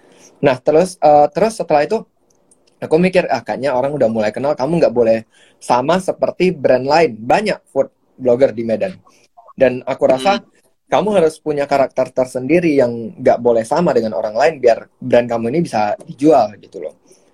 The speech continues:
Speaker 1: Nah, dari situ baru kita mulai fokus, "Oh, ternyata kita harus fokus ke review yang seperti ini, seperti ini," gitu. Sama sampai hari ini brand apapun yang kalau misalnya aku buat, aku harus ada brand identity-nya, di mana kayak, eh,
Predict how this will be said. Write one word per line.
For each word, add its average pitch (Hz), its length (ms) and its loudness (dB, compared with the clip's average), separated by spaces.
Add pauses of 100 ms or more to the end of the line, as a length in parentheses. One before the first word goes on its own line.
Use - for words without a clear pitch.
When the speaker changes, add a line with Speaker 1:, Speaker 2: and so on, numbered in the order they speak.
(240)
Speaker 1:
Nah, 127 140 2
dari 131 180 2
situ 190 240 -2
baru 185 240 0
kita 185 160 -4
mulai 160 220 0
fokus, 185 420 -4
"Oh, 165 140 2
ternyata 135 340 -6
kita 151 160 2
harus 139 160 -4
fokus - 380 -10
ke 127 160 4 (420)
review 143 320 0
yang 123 400 0
seperti 190 460 -10
ini, 117 420 0
seperti 107 400 -4
ini," 120 380 2
gitu. 98 420 -4 (520)
Sama 226 240 2
sampai 160 260 0
hari 135 220 2
ini 190 80 0
brand 120 480 -2
apapun 120 400 -2
yang 139 160 -2
kalau 120 240 2
misalnya 117 340 -4
aku 113 140 -10
buat, 143 260 2 (300)
aku 151 160 0
harus 135 400 0 (160)
ada 113 640 2
brand 123 260 -2
identity-nya, 120 600 -4
di 110 80 -6
mana 113 160 -2
kayak, 220 320 2 (720)
eh, 117 360 4